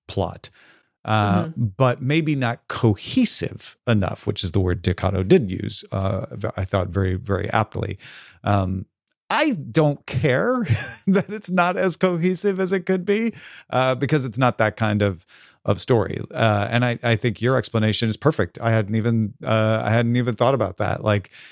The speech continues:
Speaker 1: it is capturing the essence of a D and D campaign, um, while still telling a coherent story. Um,
Speaker 2: Mm-hmm.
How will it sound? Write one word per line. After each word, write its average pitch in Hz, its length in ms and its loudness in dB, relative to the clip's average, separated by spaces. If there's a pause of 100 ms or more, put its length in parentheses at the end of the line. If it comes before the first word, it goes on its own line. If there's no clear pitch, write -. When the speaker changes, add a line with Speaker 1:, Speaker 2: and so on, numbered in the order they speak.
(180)
Speaker 1:
it 131 140 2
is 135 280 0 (640)
capturing 139 500 0
the 127 140 2
essence 120 400 0
of 117 100 2
a 113 60 4
D 113 180 2
and 110 140 2
D 110 160 0
campaign, 104 840 0 (380)
um, 101 520 2
while 143 380 2
still 139 480 0
telling 131 680 0
a 123 280 2 (440)
coherent 120 1080 0 (100)
story. 107 580 0 (460)
Um, 95 340 0
Speaker 2:
Mm-hmm. 170 200 -2